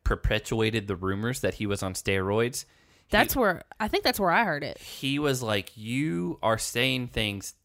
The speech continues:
Speaker 1: that, one, are not true, and two, could potentially, like, hurt my business and stuff now." He's like, "I've never done anything like that." He was very adamant
Speaker 2: Yeah.
Speaker 1: that he's never done that. He didn't speak to anyone else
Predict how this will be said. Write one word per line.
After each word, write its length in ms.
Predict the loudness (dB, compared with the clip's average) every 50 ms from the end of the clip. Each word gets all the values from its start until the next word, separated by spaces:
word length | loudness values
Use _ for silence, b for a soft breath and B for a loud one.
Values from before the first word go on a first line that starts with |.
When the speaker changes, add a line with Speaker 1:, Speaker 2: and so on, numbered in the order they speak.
| _ -8
Speaker 1:
that, 400 | -2 0 2 2 2 0 -4 _ _
one, 320 | -14 -4 0 2 2 2 2
are 80 | 2
not 240 | 2 2 2 0 -2
true, 440 | -6 -6 -4 -4 -2 -2 -4 -6 -10 -14 _ _ _ _ _ _ _ _ _
and 240 | -2 -2 -2 -2 -6
two, 560 | -8 -4 -2 -2 -2 0 0 -2 -2 -4 -8 _ _ _ _ _ _ _ _ _ _ _
could 280 | -6 -2 -2 -2 2 2
potentially, 720 | 0 0 0 0 0 0 0 2 0 -2 0 0 0 0
like, 220 | 2 2 0 0 0
hurt 320 | -4 0 0 0 0 0 -2
my 200 | 0 0 0 0
business 680 | -2 _ 0 0 0 0 -2 -4 -6 -4 -4 -6 -6 -6 -6
and 140 | -6 -6 -6
stuff 320 | -2 -2 -2 -2 -2 -2
now." 320 | -2 0 0 2 0 -2
He's 260 | -4 -6 -6 -4 -2 -2
like, 140 | -2 -2 0
"I've 220 | 0 0 0 0 -2
never 320 | -2 0 -2 0 -2 -4
done 260 | -4 -4 -4 -4 -4
anything 420 | -6 -6 -8 -8 -10 -12 -12 -10 -10
like 200 | -10 -12 -12 _
that." 120 | -12 -4
He 120 | 0 0
was 120 | 0 0 2
very 300 | 2 4 4 4 4 4
adamant 420 | 4 4 4 4 4 0 0 0
Speaker 2:
Yeah. 200 | 2 2 2 2
Speaker 1:
that 80 | 0 0
he's 120 | -2 -2 0
never 400 | 0 0 2 2 0 -2 -2 b b b b b 0
done 240 | 0 0 2 0 -6
that. 220 | -8 -10 -12 -16 b b b b b b b b b
He 140 | -8 -6 -2
didn't 460 | 0 0 0 0 -4 -6 -6 _ -8
speak 320 | -4 2 2 2 2 2
to 80 | -2 -2
anyone 340 | 0 0 0 0 0 0 2
else 420 | 2 2 0 0 -2 -6 -8 -10